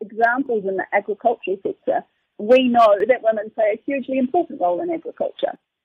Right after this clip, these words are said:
and also in rural communities. We know this in New Zealand, we know this in Africa. And so some from our office, we include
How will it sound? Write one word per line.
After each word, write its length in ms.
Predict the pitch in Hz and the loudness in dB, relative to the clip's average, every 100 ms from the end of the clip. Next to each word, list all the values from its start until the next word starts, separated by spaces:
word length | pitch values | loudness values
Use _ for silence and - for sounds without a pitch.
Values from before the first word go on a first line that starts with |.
| _ - | _ 0
and 140 | 214 | 2
also 300 | 240 240 208 | 2 2 -4
in 140 | 208 | -2
rural 240 | 202 208 202 | -2 -2 -2
communities. 600 | 202 226 254 226 165 120 - - | -2 0 0 0 -4 -4 -10 -8
We 100 | 208 | -2
know 220 | 202 202 | 2 4
this 140 | 185 214 _ _ _ _ | 2 -4 _ _ _ _
in 140 | 226 220 | 0 0
New 140 | 220 | 0
Zealand, 420 | 262 269 190 190 196 | -2 2 2 2 0
we 100 | 202 | 2
know 160 | 202 | 2
this 140 | 208 208 | 0 -2
in 120 | 202 | -4
Africa. 520 | 185 240 240 226 - - _ _ _ _ - | -4 -4 -4 -4 -4 -6 _ _ _ _ -2
And 380 | 208 214 214 202 _ | 0 0 -4 -10 _
so 300 | 247 220 220 220 _ | 0 2 0 -4 _
some 360 | 269 269 262 - | -2 0 -2 2
from 200 | 226 214 - | 2 2 2
our 160 | 320 | 2
office, 460 | 320 202 - 349 370 _ _ _ _ _ | 2 -2 2 2 2 _ _ _ _ _
we 560 | - 226 226 220 214 220 | 0 4 4 4 -2 -2
include 840 | 214 220 - - 240 226 220 208 | -2 -2 -6 -2 2 4 2 -2